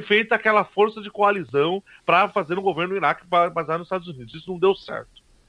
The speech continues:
Não deu certo, não funcionou. O Iraque estava se caminhando pra ser um failed state, um estado falho, certo? Isso, isso, isso, isso ajuda quem? Ajuda grupos revolucionários, grupos, é, fundamentalistas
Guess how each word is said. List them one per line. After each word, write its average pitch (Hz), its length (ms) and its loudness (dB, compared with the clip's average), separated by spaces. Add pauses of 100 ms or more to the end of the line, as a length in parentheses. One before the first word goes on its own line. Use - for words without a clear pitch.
(140)
Não 208 160 -2
deu 254 200 0
certo, 214 400 0
não 196 80 -8
funcionou. 233 600 2 (240)
O 240 80 0
Iraque 214 380 4
estava 220 320 0
se 214 100 -14
caminhando 214 360 0
pra 214 240 -4
ser 220 160 -6
um 220 80 -6
failed 214 480 2
state, - 480 -6 (200)
um 254 140 -10
estado 208 360 2
falho, 151 460 2 (360)
certo? 180 280 0 (440)
Isso, 262 460 -2
isso, - 260 -10
isso, 233 360 -2
isso 220 200 -4
ajuda 220 380 0
quem? 131 260 -2
Ajuda 175 480 0
grupos 202 560 -4 (220)
revolucionários, 196 800 2
grupos, 214 500 -8 (280)
é, 160 320 2
fundamentalistas 202 1080 -2